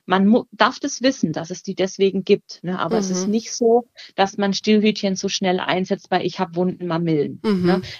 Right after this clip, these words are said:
Speaker 1: Denkt man oft, ich hab die und dann setze ich das drauf und ist es besser. Das
Speaker 2: Mhm.
Speaker 1: heißt es nicht, ne? Deswegen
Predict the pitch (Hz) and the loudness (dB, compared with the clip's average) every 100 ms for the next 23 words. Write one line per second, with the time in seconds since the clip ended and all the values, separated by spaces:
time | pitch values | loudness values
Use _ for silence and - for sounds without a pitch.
0 | _ 180 214 - 165 165 151 - 175 - | _ 2 2 -2 -6 -4 -8 -8 -12 -2
1 | 190 - 220 202 175 170 170 190 185 - | -2 0 -2 -2 -2 -6 -2 -4 -4 -10
2 | 170 - 170 185 170 - 160 143 156 147 | -12 -6 -6 -6 -10 -10 -6 -4 -4 -8
3 | 196 190 190 180 196 180 - - 160 - | -8 -2 0 2 0 0 -10 -14 -16 -4
4 | 226 220 214 196 190 | -2 -2 -2 0 0